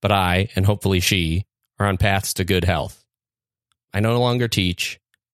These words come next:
I am coaching improv full-time, and it brings me lots of joy, even if not a lot of anything else. I do it out of my apartment, and I do it from your rocking chair. I don't know that I followed in your advice to find a mentor and to work hard and move up the ranks,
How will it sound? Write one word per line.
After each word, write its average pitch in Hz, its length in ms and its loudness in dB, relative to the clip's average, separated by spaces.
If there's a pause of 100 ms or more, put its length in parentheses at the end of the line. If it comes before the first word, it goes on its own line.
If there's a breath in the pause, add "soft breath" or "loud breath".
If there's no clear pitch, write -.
(100)
I 104 40 2
am 101 100 2
coaching 113 320 0
improv 98 420 2
full-time, 85 480 0
and 87 80 2
it 87 80 -4
brings 95 240 0
me 95 100 0
lots 92 300 0
of 87 80 -6
joy, 87 460 0 (360)
even 104 220 0
if 92 120 -4
not 92 200 0
a 90 40 0
lot 87 220 0
of 85 120 -2
anything 82 360 -2
else. - 380 -8 (640)
I - 60 -4
do 120 160 0
it 120 60 2
out 117 140 2
of 110 100 -2
my 110 140 0
apartment, 90 640 0
and 98 100 0
I 92 80 0
do 92 160 0
it 82 80 -4
from 95 180 0
your 87 120 0
rocking 85 400 -2
chair. - 320 -4 (640)
I 107 40 0
don't 120 180 -2
know 123 120 0
that 120 120 0
I 110 80 0
followed 104 320 0
in 104 140 0
your 101 80 2
advice 90 440 0
to 92 80 -2
find 92 240 2
a 90 40 2
mentor 90 540 0
and 90 180 -2
to 101 80 2
work 95 240 0
hard 85 320 0
and 90 100 2
move 90 160 0
up 90 140 -4
the 92 100 -2
ranks, 82 460 -4